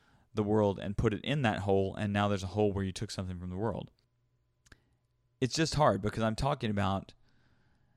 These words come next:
just saying, "Yep, I have a hole, and I'm not gonna fill the hole."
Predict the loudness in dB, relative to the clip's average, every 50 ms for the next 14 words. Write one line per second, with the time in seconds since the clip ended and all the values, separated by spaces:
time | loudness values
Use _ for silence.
0 | _ _ _ _ _ _ _ -2 0 0 0 0 0 0 0 0 0 2 2 2
1 | 2 2 0 -2 -2 0 0 0 0 0 2 4 4 4 4 2 -2 -4 -4 -4
2 | -2 -2 -2 -2 -2 -2 -4 -2 0 0 2 2 0 -2 -4 -6 -8 -10 -14